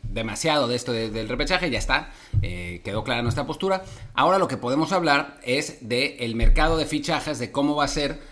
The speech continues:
a raíz de lo que acaba de suceder, porque ya empezó la, la vida de los, eh, traspasos de ochenta millones de euros y los rumores por ciento veinte,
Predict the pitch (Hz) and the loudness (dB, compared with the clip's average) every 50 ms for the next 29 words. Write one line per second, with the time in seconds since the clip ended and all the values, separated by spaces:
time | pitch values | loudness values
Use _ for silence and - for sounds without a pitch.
0 | - - - - _ _ - 104 107 107 110 113 120 131 139 143 139 - 131 120 | -20 -20 -20 -20 _ _ -6 -4 -4 -2 0 0 2 2 2 2 0 -2 -4 -2
1 | 123 123 135 143 - - 101 101 95 - 101 92 90 82 - - 104 104 107 113 | 0 0 0 0 -2 -4 -6 -6 -8 -8 -10 -10 -10 -12 -10 -6 -6 -4 -4 -4
2 | 117 120 120 - - 185 208 233 233 - - 165 151 - 185 160 - - - - | -6 -8 -8 -6 -6 -2 -2 -2 -2 -2 -2 -4 -4 -2 -2 -4 -4 -6 -14 -10
3 | - - 190 214 220 220 233 214 220 226 220 214 214 190 - - - - - 131 | -4 -2 -2 0 0 0 0 0 2 2 2 2 2 2 0 -4 -10 -16 -8 -2
4 | 123 123 120 120 117 117 117 117 113 127 123 120 123 147 165 170 165 170 165 151 | 0 2 4 4 4 2 0 -2 -2 -2 0 2 2 4 4 4 4 4 4 2
5 | 147 143 151 156 151 151 - - - - - - - 117 107 - 123 123 120 - | 2 0 0 0 0 -2 -6 -10 -16 -18 -14 -8 -8 -6 -4 -2 -2 -2 0 2
6 | 151 147 143 151 147 139 139 131 131 - 147 139 147 143 143 143 143 143 139 139 | 2 2 2 0 -2 -2 -2 -2 -2 -2 -2 -2 0 2 2 2 2 2 2 2
7 | 147 147 147 147 143 147 143 147 147 147 147 135 139 135 127 123 117 117 120 110 | 2 2 2 2 0 0 0 0 0 0 -2 -2 -4 -4 -2 -2 -2 -2 -4 -4
8 | - 120 120 127 135 143 143 139 139 139 - 131 120 - 143 131 127 143 147 151 | -4 -2 -2 0 2 2 2 2 0 -2 -4 -6 -4 -4 -4 -2 -2 0 0 2
9 | 151 156 151 147 147 151 151 147 - | 2 2 2 2 0 0 -2 -2 -4